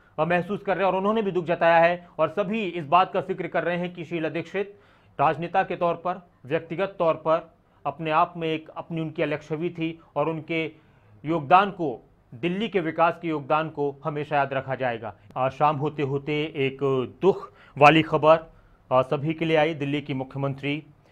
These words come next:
शीला दीक्षित अब इस दुनिया में नहीं रहीं। अ, ये जो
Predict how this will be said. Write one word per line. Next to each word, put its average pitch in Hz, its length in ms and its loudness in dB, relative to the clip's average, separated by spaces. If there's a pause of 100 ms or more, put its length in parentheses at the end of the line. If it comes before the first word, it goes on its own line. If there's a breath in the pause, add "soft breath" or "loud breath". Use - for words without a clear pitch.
(160 soft breath)
शीला 139 240 0
दीक्षित 139 480 -6 (180)
अब 131 120 0
इस 123 120 -6
दुनिया 135 260 -2
में 131 140 -2
नहीं 135 240 -2
रहीं। 139 300 -2 (760 soft breath)
अ, 139 160 6
ये 156 180 0
जो 165 180 0